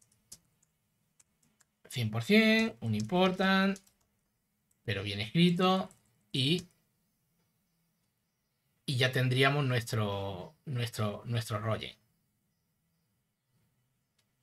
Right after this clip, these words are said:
Ahora, ¿qué nos falta, qué nos falta ponerle? Nos falta ponerle a, a, a las imágenes. A la, a las celdas. Las celdas creo que tenían un insta T D.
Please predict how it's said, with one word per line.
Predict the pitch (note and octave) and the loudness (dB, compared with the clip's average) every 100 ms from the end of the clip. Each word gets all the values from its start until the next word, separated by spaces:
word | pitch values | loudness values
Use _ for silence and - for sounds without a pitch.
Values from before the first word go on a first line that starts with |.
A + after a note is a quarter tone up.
| _ _ - | _ _ 0
Ahora, | B2+ C3+ A#2 G#2+ | 2 2 0 2
¿qué | E3 | 4
nos | F3 | 6
falta, | G3 F3+ F3+ - | 6 6 4 4
qué | F#3 | 2
nos | F3 | 2
falta | F#3 F3 | 2 4
ponerle? | G3 F3 A2+ G#2 | 6 6 4 0
Nos | A2+ | -2
falta | C3+ C3+ | -2 -2
ponerle | C#3 C3+ C#3 C#3 D#3 - | -2 0 2 4 4 2
a, | A#2 A2+ G#2 G#2 - A2 | 2 0 0 -2 -4 -6
a, | A2 | -6
a | B2+ | -4
las | A2 G2+ | -4 -2
imágenes. | A2 G#2+ G2+ E2+ _ _ _ _ _ _ _ _ _ _ _ _ | 0 0 -2 -14 _ _ _ _ _ _ _ _ _ _ _ _
A | - A#2 | 0 2
la, | |
a | - A#2+ | 2 2
las | A2+ - | 2 6
celdas. | C#3 G#2+ E2+ - _ _ _ _ _ _ | 6 6 -2 -8 _ _ _ _ _ _
Las | - B2 A2+ | -4 -2 0
celdas | C#3+ E3 E3 | 2 4 4
creo | E3+ | 2
que | D#3 | 2
tenían | D#3 D#3+ D3 | 2 2 2
un | C#3+ | 0
insta | C#3 - C#3+ C3+ C3 C3 C3 C3 | -2 -2 0 2 4 4 2 2
T | C#3+ | 2
D. | F#3+ G#3+ | 2 0